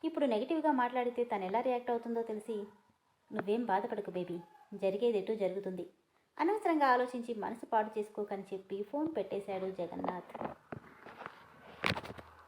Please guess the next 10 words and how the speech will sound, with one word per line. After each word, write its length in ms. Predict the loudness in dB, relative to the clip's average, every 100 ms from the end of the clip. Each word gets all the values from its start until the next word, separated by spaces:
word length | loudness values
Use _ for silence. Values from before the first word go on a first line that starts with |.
| -20 -16 -4
విన్నారు 280 | 4 6 6
కదా 220 | 6 4
ఫ్రెండ్స్, 320 | 4 2 0 -8 -8 -6 -6 -10 _ _ _ _ _ _ _ _ _ -4 -4 4
రాధిక 420 | 8 8 6 -2 -2
సరయుల 400 | -2 -2 -2 0
మధ్య 320 | -2 -2 -4 -4 -8 -20 -20 -16 -6
నలిగిపోతున్నాడు 760 | 0 0 2 0 0 0 0 0
సంజయ్. 420 | -2 -4 -4 -8 -12 _ _ _ _ _ _ _
మరి 200 | -2 0 -2 -8 -20 -16 -16 -16 -20 _ _ _ -20 _ _ _ _ _ _ _ _ _ _ -4
తర్వాతి 340 | 0 0